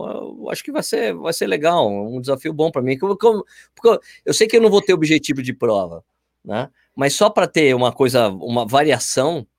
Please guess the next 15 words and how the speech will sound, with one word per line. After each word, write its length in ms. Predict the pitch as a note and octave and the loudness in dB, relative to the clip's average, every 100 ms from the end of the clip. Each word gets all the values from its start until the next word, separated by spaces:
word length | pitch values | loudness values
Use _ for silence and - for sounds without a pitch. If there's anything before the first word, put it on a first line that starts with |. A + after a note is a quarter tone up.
| _ _ | _ _
durante 140 | A#2 A2+ | -10 -4
a 40 | |
semana, 220 | A#2+ C#3 | 0 2
não 80 | C#3 D3+ | 2 0
só 100 | C#3 | -2
subir 260 | C3+ C#3 | -2 -2
na 80 | C3 | 0
esteira 300 | A#2+ C3+ A#2+ | 0 0 0
e 80 | A#2 - _ | -2 -8 _
correr, 420 | A#2+ G#2+ B2 A#2+ | -6 -2 0 0
sei 120 | G2 G#2+ | -2 -4
lá, 200 | A2+ G#2+ | -4 -2
quarenta, 540 | G2 G#2 A#2+ A2 F#2+ | -4 -2 -2 -4 -4
uma 180 | A2 G#2 | -4 0
hora, 480 | G2+ C3 D#3 G#2+ | 2 2 0 -2